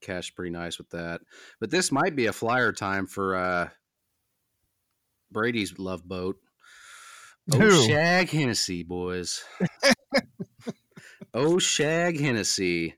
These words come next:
Speaker 2: You think this is finally his week?
Speaker 1: I mean, if you pull up that guy's picture, it looks like the guy you see sipping on Hennessy at the bar. I mean, that's, that's the type of tight end you're looking for right there.
Speaker 2: Wait.
Speaker 1: Thirty-two hundo,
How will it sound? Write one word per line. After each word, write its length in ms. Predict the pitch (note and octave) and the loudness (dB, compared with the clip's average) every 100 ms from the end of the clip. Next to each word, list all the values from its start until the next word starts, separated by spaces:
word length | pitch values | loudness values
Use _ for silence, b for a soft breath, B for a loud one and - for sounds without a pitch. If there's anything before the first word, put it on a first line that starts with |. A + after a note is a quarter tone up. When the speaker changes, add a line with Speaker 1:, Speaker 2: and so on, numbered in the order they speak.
| b b b | b b b
Speaker 2:
You 120 | F3 E3+ | -4 -2
think 260 | F3+ F3+ - | 0 0 -2
this 100 | G3 - | -4 -4
is 100 | D#3+ | -4
finally 400 | - F3+ F#3+ F#3 | 2 2 4 2
his 220 | F3 D#3 | 2 0
week? 360 | E3 G#3+ C4+ - | 0 0 -2 -4
Speaker 1:
I 140 | G#2 A2 | -2 0
mean, 260 | A2+ A2+ A2+ | 2 2 0
if 100 | B2+ | 0
you 140 | D3 | -2
pull 260 | C#3+ D3+ D3 | 0 0 0
up 120 | - | 0
that 180 | D3 C#3 | -2 0
guy's 280 | C#3 C#3 - | 0 0 0
picture, 380 | D3 C#3 D3+ C#3 | -2 0 0 0
it 20 | |
looks 220 | C#3 - | 0 0
like 120 | C3+ | -2
the 60 | G#2+ | -2
guy 260 | A#2 B2 | 0 2
you 220 | B2+ B2 A#2+ | 2 2 0
see 380 | - C#3 C#3+ | 0 2 2
sipping 400 | A#2+ - A2+ G#2+ | 0 -2 -2 -2
on 140 | G2+ F#2+ | -2 -2
Hennessy 520 | G#2+ G2 - G2+ F#2+ | -2 -2 -2 -2 -2
at 100 | F2+ | -2
the 80 | E2+ | -6
bar. 440 | G2 G#2 F2 D#2+ | -4 -2 0 -2
I 40 | E2 | -2
mean, 220 | E2+ E2+ | -4 -4
that's, 440 | G#2 A#2+ - - | -2 -2 -4 -6
that's 280 | - B2 D#3+ | -2 0 0
the 60 | C3 | -4
type 260 | D3+ A#2+ | -2 0
of 60 | G#2 | -2
tight 300 | - A2+ A2 | -2 -2 0
end 160 | A2 G2+ | -2 -2
you're 100 | A2 | -2
looking 340 | A2 G#2+ F2+ | -4 -4 -6
for 300 | F#2 E2+ E2 | -6 -6 -4
right 220 | E2 E2 | -4 -6
there. 340 | F#2 F2 D#2+ - _ b b - | -6 -4 -4 -8 _ b b -4
Speaker 2:
Wait. 140 | C#3 B2 | -2 0
Speaker 1:
Thirty-two 520 | A#2+ C#3 C3+ D3 C#3 | 2 0 0 0 0
hundo, 680 | C#3 C#3 C#3+ C#3+ C#3+ D3 | 0 0 0 0 0 -2